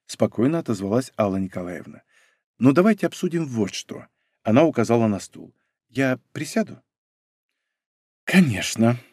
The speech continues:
Лиза со вздохом опустилась на другой стул. "Зачем я вам здесь? Какая вам разница, что со мной будет?"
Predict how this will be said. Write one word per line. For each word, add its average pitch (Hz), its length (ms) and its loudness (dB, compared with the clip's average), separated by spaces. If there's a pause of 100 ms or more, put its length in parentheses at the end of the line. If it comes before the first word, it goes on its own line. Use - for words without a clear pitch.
Лиза 110 320 -2
со - 120 -6
вздохом 127 420 0
опустилась 120 500 -2
на 110 100 0
другой 98 300 -2
стул. - 280 -16 (1080)
"Зачем 156 400 0
я 120 160 0
вам 92 180 -2
здесь? - 440 -14 (560)
Какая 196 360 2
вам 185 160 4
разница, 123 420 4
что 170 300 6
со 170 140 4
мной 156 180 4
будет?" 110 420 0